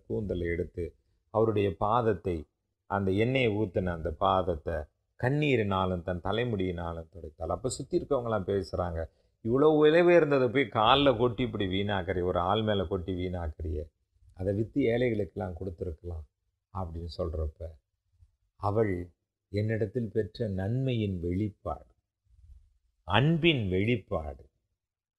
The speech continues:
அடையாள செயல். இருதயத்திலே கிறிஸ்து குடியிருக்கிறார் என்றால்,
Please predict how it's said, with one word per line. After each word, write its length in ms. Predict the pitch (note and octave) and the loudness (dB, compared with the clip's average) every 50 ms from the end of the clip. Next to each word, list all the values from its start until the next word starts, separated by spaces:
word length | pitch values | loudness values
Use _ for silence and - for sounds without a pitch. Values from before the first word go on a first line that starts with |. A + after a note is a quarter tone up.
| _ _ _ _ | _ _ _ _
அடையாள 600 | _ - A#2 C#3 E3+ F#3 F#3 F3+ F3 E3+ D#3+ D3 - | _ 0 0 2 2 2 0 -2 -2 -4 -4 -4 -2
செயல். 380 | - - G#2+ F#2 D#2 D2+ - - _ _ _ _ _ _ _ _ _ _ _ - A2+ | -2 -2 -2 -2 -4 -8 -12 -16 _ _ _ _ _ _ _ _ _ _ _ -2 2
இருதயத்திலே 800 | A#2 C#3 E3 F#3+ F3+ F#3+ F#3+ F3+ F3 - - E3 D#3+ E3+ E3 | 6 10 10 12 12 12 12 12 12 10 6 4 4 4 4
கிறிஸ்து 520 | - - E3+ F#3 D#3+ - - - G3 F#3 C#3 | 4 4 4 4 4 2 2 2 2 2 4
குடியிருக்கிறார் 920 | - D3+ E3+ F3 F#3 F#3 F#3 F3 D3 - E3 D#3+ D#3 D3 D3 D3 C#3+ C3 | 4 4 4 8 10 10 10 10 8 6 8 8 10 10 10 10 10 8
என்றால், 880 | B2+ C3+ D3 C#3+ D#3 F3 E3+ D3+ B2+ A#2 A2 A2+ B2 D3 F3 G3+ G3 | 6 6 6 10 12 12 12 12 12 10 10 10 10 10 10 8 6